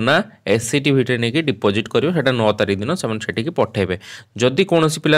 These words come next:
ରହିଗଲା ସାତ ତାରିଖ, ଆଠ ତାରିଖ, କ'ଣ କରିପାରିଲାନି ନା, ଫର୍ମ ଫିଲ୍ଅପ୍ କରିପାରିଲାନି, ତାହେଲେ ଫାଇନ୍, ଏକ୍ସଟ୍ରା ପାଞ୍ଚଶହ ଟଙ୍କା ଫାଇନ୍ ଦେଇକି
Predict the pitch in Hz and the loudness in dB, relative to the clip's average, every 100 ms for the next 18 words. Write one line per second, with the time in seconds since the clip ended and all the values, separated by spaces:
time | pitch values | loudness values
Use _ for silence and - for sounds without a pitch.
0 | 139 127 131 135 131 123 120 123 127 117 | 6 6 6 4 2 -2 0 2 4 2
1 | 117 123 151 165 127 123 123 123 127 123 | 2 0 0 0 -2 0 -2 0 0 2
2 | 113 110 123 123 113 107 120 113 104 107 | 0 0 -2 0 -2 0 -2 -2 2 2
3 | 135 135 113 107 143 123 117 135 156 - | 2 2 2 0 0 0 2 2 0 -8
4 | - _ _ - 131 131 98 117 - 110 | -20 _ _ 0 4 4 0 -4 -4 -2
5 | - 143 143 113 104 135 123 135 127 - | -2 0 2 2 0 -2 0 0 -2 0
6 | 98 127 131 104 104 | 0 2 2 2 2